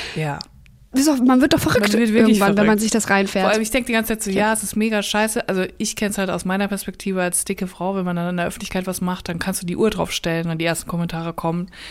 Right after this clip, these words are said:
Speaker 1: dass ich zum Arzt muss und so. Aber wenn, wenn du als dünne Person die ganze Zeit, also du kannst es ja quasi, du kannst es ja nur falsch machen als Frau, ne? Also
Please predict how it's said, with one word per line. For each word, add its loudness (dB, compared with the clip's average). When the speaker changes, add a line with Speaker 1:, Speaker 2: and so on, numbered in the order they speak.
Speaker 1:
dass -6
ich -8
zum -6
Arzt -2
muss -2
und 0
so. 2
Aber 4
wenn, 0
wenn 4
du 4
als 2
dünne 6
Person 0
die -4
ganze 2
Zeit, -2
also 2
du -4
kannst 4
es 2
ja 2
quasi, 0
du -6
kannst 2
es 0
ja 4
nur 4
falsch 2
machen -2
als -4
Frau, -4
ne? -2
Also 0